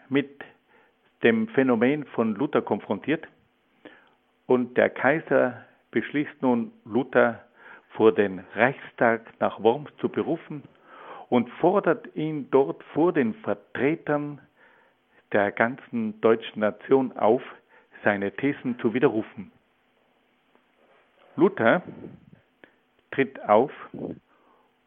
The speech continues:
und erklärt in allem Freimut, dass er nicht bereit sei, seine Thesen zurückzunehmen. Er steht also zu dem, was er auf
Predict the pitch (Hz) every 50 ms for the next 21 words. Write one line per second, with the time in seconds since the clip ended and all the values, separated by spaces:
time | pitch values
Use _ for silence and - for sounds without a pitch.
0 | _ _ _ _ _ _ 131 117 110 - 113 113 110 - - 117 120 135 147 151
1 | - - - - - _ _ _ _ _ _ _ _ _ _ _ _ _ _ _
2 | - 110 101 - - 104 104 104 104 104 98 98 - - - 101 101 101 104 107
3 | 110 117 139 147 - - - _ _ _ _ - - - - - _ _ _ _
4 | _ _ - 113 113 110 - - - - 117 104 104 98 98 98 107 143 208 196
5 | - - - - _ - 165 - 127 113 104 107 - - - 127 123 123 131 135
6 | 135 - _ _ _ _ _ _ _ _ _ _ - - - 95 95 92 95 92
7 | - - 104 104 104 - - 127 113 110 - - 92 90 104 101 - - - 104
8 | 90 90 87 71 76 - _ _ _ _ _ _ _ _ _ _ _ _ _ _
9 | _ _ _ _ _ - 113 113 107 - - - 151 160 170 - - - - 113
10 | 110 110 - - 143 151 151 151 - _ - - 107 82 110 110 107 110 131 147
11 | 143 - _ - - - - - _ _ _ _ _ - - 117 117 113 - -
12 | - - 123 113 110 110 113 117 120 113 98 - - - _ _ _ _ _ _
13 | _ _ _ _ _ _ _ - 107 104